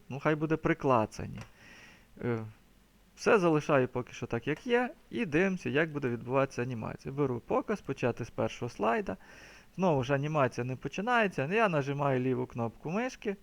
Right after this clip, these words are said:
з'являється анімація для сонця. Але тепер, коли я ще раз нажимаю ліву кнопку мишки,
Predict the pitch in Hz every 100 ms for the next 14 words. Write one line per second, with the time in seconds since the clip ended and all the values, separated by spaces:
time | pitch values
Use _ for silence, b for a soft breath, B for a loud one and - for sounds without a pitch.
0 | - 127 120 151 196 190 - 131 131 131
1 | 156 180 - 139 120 113 123 135 151 -
2 | - 135 110 101 - - B B B B
3 | 113 120 120 151 190 147 - B B -
4 | 127 127 110 - - 175 233 196 170 139
5 | 139 131 123 127 120 120 120 113 - 117
6 | 113 - -